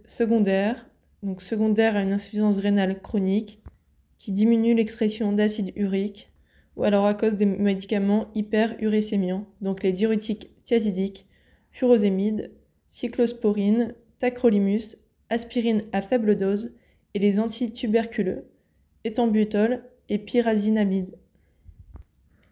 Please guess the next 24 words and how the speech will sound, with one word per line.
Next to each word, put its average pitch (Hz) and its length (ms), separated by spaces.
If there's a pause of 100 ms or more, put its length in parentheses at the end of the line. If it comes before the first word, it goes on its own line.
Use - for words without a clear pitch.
La 220 120
prise 233 220
en 240 100
charge, 202 360 (240)
donc 208 180
on 208 60
fera 214 460
du 208 100
repos, 214 520 (640)
une 196 120
décharge 220 340
de 214 60
l'articulation 214 840 (120)
et 196 100
un 185 100
glaçage. 196 640 (720)
Le 208 60
traitement 240 300
de 226 60
la 208 100
crise, 240 520
c'est 208 220
colchicine, 240 720 (440)
corticothérapie 226 920